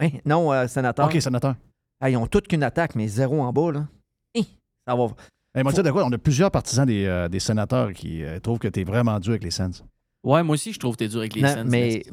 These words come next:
Speaker 3: Lest.
Speaker 1: j-, au début de l'année, je les mettais dans les trois, quatre premiers, là. J'ai, j'ai, je, je trouvais que c'est
Speaker 2: Ah,
Speaker 1: l'équipe
Speaker 2: mais tu
Speaker 1: la plus
Speaker 2: questionnais pareil la défensive, même au début de l'année.
Speaker 1: Ah, mais là, oublie ça, là, la défensive, là. Sauf Chabot,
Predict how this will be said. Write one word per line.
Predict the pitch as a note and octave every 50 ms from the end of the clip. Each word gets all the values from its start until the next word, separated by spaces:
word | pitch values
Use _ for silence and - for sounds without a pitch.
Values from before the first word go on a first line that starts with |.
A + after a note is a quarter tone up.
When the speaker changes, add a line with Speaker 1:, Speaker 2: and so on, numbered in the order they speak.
| - - -
Speaker 3:
Lest. | - - -
Speaker 1:
j-, | - -
au | A#2 B2+ B2
début | A2+ B2+ A#2 A#2+
de | A#2+
l'année, | C3+ B2 B2 C#3 E3 F3+ C#3+
je | G#2
les | A#2
mettais | A2 A2 G#2 - C3 C3 B2
dans | A2+
les | G#2+ G#2 G#2 G#2 G2+ F#2
trois, | - - A#2+ A#2+
quatre | A2+ B2 -
premiers, | - - G#2+ G#2+ A#2 C#3 D#3 D3
là. | C3 B2+ B2+ B2+ - _ _ _ _ _ _
J'ai, | G#2+ G#2+ G#2 -
j'ai, | - G#2 - - G2+
je, | G#2 - - - _ _
je | B2 - -
trouvais | - - B2 B2 C3+ D3 D#3
que | - D3+ C3+ A#2+ A2 - - _ _ _ _ _ _ _ _
c'est | _ - - B2+
Speaker 2:
Ah, |
Speaker 1:
l'équipe | C3 B2 C#3+
Speaker 2:
mais | -
tu | C3+ -
Speaker 1:
la | D3
plus | E3+ D3
Speaker 2:
questionnais | E3 D#3 D3 D3 E3
pareil | D#3 - C3 C3+ D3
la | C#3+
défensive, | B2+ B2 A#2 - A#2+ A2 - C#3 C3
même | A#2+ A#2
au | A2+
début | A2 G2+ F#2+ G2+
de | G2+
l'année. | F#2 G#2+ G2+ - -
Speaker 1:
Ah, | - A2+
mais | A2 A#2
là, | A#2+ B2 C3 B2+
oublie | A#2+ G#2+ G2+ -
ça, | - - C3 B2
là, | A2 A2 G#2 G#2+ - -
la | -
défensive, | G#2 A2 G#2+ - A2+ A2+ A2+ - C#3 C#3 B2+ A#2
là. | A#2+ B2+ B2 - _ _ _ _ _ _ _ _ _ _ _ _ _ -
Sauf | C3+ D3+ E3
Chabot, | - - D3+ C3 B2 D#3+ F#3